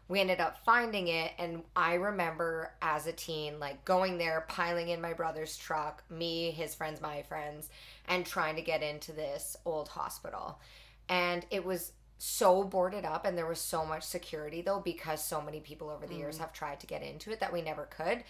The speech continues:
Speaker 2: Mm-hmm.
Speaker 1: But it was always this creepy abandoned building on the outskirts of Edmonton, like,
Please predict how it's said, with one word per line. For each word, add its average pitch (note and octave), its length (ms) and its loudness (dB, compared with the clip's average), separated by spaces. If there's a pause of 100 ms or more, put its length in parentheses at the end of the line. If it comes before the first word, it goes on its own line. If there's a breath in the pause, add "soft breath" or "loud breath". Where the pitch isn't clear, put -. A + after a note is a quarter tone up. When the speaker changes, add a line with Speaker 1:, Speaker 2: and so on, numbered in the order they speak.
Speaker 2:
Mm-hmm. F3+ 160 -8
Speaker 1:
But A3 100 4
it G#3+ 60 8
was G3+ 160 2
always F3+ 360 4
this G#3 200 -4
creepy F#3 720 -4
abandoned F#3 840 -2
building F#3 560 2
on E3 240 -2
the D#3 160 -6
outskirts F3+ 400 -4
of A3 100 -4
Edmonton, F3+ 680 0
like, D3 300 -4